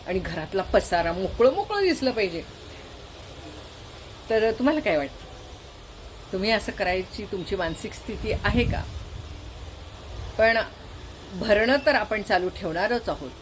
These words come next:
आपली घर भरणी तर आपण नेहमी करणार आहोत, कारण की तो आपला स्वभाव आहे. समोर दिसलं की आणायचं, कारण की तो संयम आपल्याला नाही, मला तर नाहीच नाही, कंट्रोल नाही मला. मग काय करूया? ठीक आहे, आणलेलं भरूया आणि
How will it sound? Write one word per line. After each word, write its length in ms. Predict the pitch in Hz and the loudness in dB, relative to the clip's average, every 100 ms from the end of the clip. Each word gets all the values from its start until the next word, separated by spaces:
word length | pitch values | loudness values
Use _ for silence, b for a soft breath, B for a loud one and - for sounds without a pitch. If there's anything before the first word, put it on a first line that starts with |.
| - | -14
आपली 220 | 170 175 | -6 -4
घर 260 | 160 190 240 | 2 2 6
भरणी 320 | 254 233 233 233 | 4 4 2 2
तर 80 | |
आपण 240 | 220 208 214 | 2 2 -2
नेहमी 300 | 180 175 254 | 0 4 6
करणार 420 | 254 185 180 175 | 6 6 6 4
आहोत, 220 | 160 143 - | 4 0 -4
कारण 160 | 185 185 | -2 -2
की 120 | 220 | -6
तो 200 | - 226 | -2 6
आपला 300 | 220 190 180 | 6 6 2
स्वभाव 440 | - 165 165 208 | 2 -2 2 4
आहे. 360 | 208 156 - - - - - - - | 4 0 -6 -14 -12 -10 -8 -6 2
समोर 300 | 196 208 226 | 4 4 4
दिसलं 300 | 202 175 180 | 2 2 -2
की 140 | - | 0
आणायचं, 480 | 175 151 185 233 226 | 0 2 2 2 0
कारण 200 | 170 175 | 0 -2
की 140 | 165 190 - | -2 -8 -2
तो 180 | 233 269 | 4 4
संयम 560 | - 185 196 196 202 - - 180 | 6 2 6 6 6 0 -10 -10
आपल्याला 460 | 160 170 170 180 | -2 0 2 0
नाही, 340 | 185 180 175 208 | 0 -4 -4 -4
मला 300 | 180 147 151 | -2 0 2
तर 180 | 208 | 2
नाहीच 400 | 220 180 135 - | 0 -2 -4 -6
नाही, 160 | 151 117 - - - | -8 -8 -12 -12 2
कंट्रोल 420 | 196 175 202 220 | 2 4 2 2
नाही 180 | 196 185 | 2 0
मला. 240 | 147 104 - - - - - - - - - - - - 220 | -4 -6 -6 -8 -10 -12 -14 -14 -14 -16 -16 -14 -14 -10 -4
मग 80 | |
काय 160 | 208 262 | 2 4
करूया? 380 | 277 262 247 247 262 - - - - - - - | 4 2 2 0 -2 -6 -10 -8 -6 -4 -2 -2
ठीक 180 | 277 | 0
आहे, 120 | 381 392 | 2 4
आणलेलं 480 | 349 233 240 277 | 4 4 4 4
भरूया 460 | 240 214 277 302 233 - | 4 2 2 2 0 -2
आणि 140 | 226 | -4